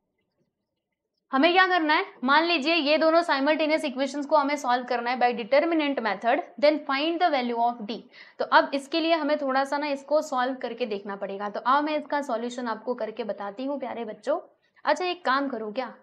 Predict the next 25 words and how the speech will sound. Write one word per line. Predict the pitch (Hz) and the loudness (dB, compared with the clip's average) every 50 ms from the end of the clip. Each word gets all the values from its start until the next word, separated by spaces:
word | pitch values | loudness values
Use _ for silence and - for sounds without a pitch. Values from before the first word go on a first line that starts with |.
| _ _ _ - | _ _ _ -4
आओ | 226 214 196 - - _ _ _ _ _ _ _ _ _ _ _ _ _ _ _ _ _ _ _ _ _ _ _ _ _ _ - | -4 -4 -4 -6 -12 _ _ _ _ _ _ _ _ _ _ _ _ _ _ _ _ _ _ _ _ _ _ _ _ _ _ -6
इसका | 254 254 262 - 330 330 | -6 -4 -2 0 0 2
सॉल्यूशन | 320 311 285 262 269 277 269 311 311 302 | 2 2 0 2 0 0 0 -2 -2 0
ना | 269 262 160 - - - | 0 -2 -2 -4 -6 -6
मुझे | 240 247 240 294 | -4 -2 0 0
यहाँ | 302 311 294 285 | 2 2 2 2
पे | 277 330 | 2 0
पूरा | - 285 294 294 320 320 | 0 0 2 2 2 2
लिख | 294 269 302 294 - | 2 0 -2 -2 0
करके | - 339 330 320 330 | 0 0 2 2 2
आपको | 320 277 - - - 302 | 0 0 0 -2 -4 -4
समझाना | 294 277 233 226 220 220 220 220 220 | -4 -4 -8 -8 -6 -8 -6 -6 -6
पड़ेगा, | 214 208 196 190 190 190 175 | -6 -8 -10 -10 -10 -10 -6
तो | 196 247 | -2 2
आप | 254 269 262 285 | 2 2 2 0
इसको | 277 - - 302 | -6 -6 -6 -4
नोट | 277 269 262 269 269 - | -2 0 0 -2 -2 -4
कर | - 220 | -8 -6
लेना, | 226 220 202 214 254 | -4 -4 -4 -4 -2
मैं | 320 339 320 | 0 2 2
आपको | 269 240 - - 254 | 0 0 -2 -4 -4
बता | 220 - 185 185 | -2 -2 -4 -4
देती | 190 180 180 - | -6 -6 -8 -8
हूँ। | 226 | -8
देखो | 208 170 - - | -8 -10 -10 -14